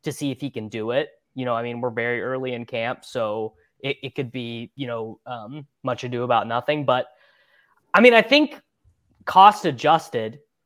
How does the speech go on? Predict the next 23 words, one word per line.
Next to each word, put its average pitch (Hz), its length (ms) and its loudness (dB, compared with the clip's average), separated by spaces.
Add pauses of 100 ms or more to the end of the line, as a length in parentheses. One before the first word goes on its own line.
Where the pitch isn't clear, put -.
(960)
it 170 160 -4
feels 247 320 8
like 226 180 4
maybe 165 240 2
the 147 100 -2
market 135 460 0
has 139 200 -6
baked 135 340 -2
in 131 160 -2
a 120 60 -6
little 131 260 -4
bit 131 260 -6
too 151 120 -8
much 123 280 -4
of, 127 240 -4
well, 131 140 -2
last 135 340 0
year 123 200 -6
it - 80 -10
was 151 140 -12
just 139 180 -12
total 123 340 -4
whack-a-mole, 120 720 -4